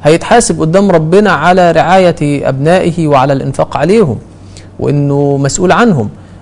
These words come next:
والأم الحاضنة أيضًا هتتحاسب على،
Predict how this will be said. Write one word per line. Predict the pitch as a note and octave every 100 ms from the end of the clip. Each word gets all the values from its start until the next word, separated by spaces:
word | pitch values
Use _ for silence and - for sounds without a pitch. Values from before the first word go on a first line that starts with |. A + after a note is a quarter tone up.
| -
والأم | D3+ G3 A3+ B3 G#3+
الحاضنة | F3+ F3 F3+ G#3+ G#3+ -
أيضًا | G#3 G3+ G3
هتتحاسب | F3 F#3 F3+ F3 - A3 A3+ - C#3 - - - - -
على، | - C#3 E3+ E3+ E3+